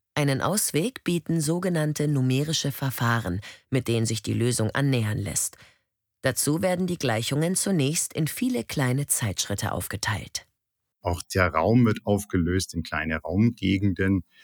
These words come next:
Speaker 2: Das nennt man Diskretisierung. Und mit solchen Diskretisierungsverfahren muss man arbeiten, damit man eben die Gleichungen näherungsweise lösen kann.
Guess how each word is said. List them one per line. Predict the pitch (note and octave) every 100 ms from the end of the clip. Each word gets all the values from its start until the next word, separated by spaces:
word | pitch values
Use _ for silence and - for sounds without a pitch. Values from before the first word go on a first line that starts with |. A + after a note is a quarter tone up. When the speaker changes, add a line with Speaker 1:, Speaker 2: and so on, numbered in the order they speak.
| _
Speaker 2:
Das | - F#2+
nennt | G2 G2+
man | G2
Diskretisierung. | - - G2+ F2 E2 - G#2 C3+ A#2+ A#2+ - - -
Und |
mit | G#2
solchen | - G2+ E2+
Diskretisierungsverfahren | G#2 - G2+ F2+ E2 - B2+ C3 - G#2 - F2 G2 G2
muss | G2+ -
man | F#2
arbeiten, | D#2 E2 E2+ F2 F2+ F#2
damit | F2 G#2
man | G#2 F#2+
eben | G2 F2+
die | E2
Gleichungen | - D2 D#2+ E2 F2 D#2+ D2
näherungsweise | D2 D#2+ D#2+ - D2 D2+ D#2+
lösen | C#2+ D2 D2+ D#2+ -
kann. | - C#2+